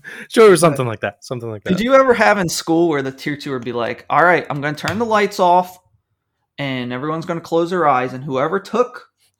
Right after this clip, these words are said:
Speaker 2: Billy's
Speaker 1: <laughs>
Speaker 2: pencil holder, just put it on my desk, and no one's gonna get in trouble"?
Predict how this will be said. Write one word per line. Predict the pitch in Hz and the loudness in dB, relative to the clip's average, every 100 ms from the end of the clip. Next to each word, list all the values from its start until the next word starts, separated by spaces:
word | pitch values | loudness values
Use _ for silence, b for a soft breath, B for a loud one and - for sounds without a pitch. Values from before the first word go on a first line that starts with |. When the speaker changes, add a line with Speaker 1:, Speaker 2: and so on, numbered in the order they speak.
| 139 | -8
Speaker 2:
Billy's | 156 170 180 185 185 | -2 2 2 0 -2
Speaker 1:
<laughs> | |
Speaker 2:
pencil | 170 190 - - | -2 -2 -2 -4
holder, | 135 131 123 127 120 _ _ | -2 -4 -2 -4 -6 _ _
just | - - | -18 -12
put | - | -8
it | 147 | -2
on | 185 208 | -2 0
my | 233 | -2
desk, | 208 180 175 170 - - - | 0 2 2 0 -10 -16 -14
and | 127 113 | -14 -10
no | 127 | -8
one's | 147 | -8
gonna | 165 175 | -6 -6
get | 180 | -6
in | 180 | -6
trouble"? | - 135 98 - | -2 -4 -4 -12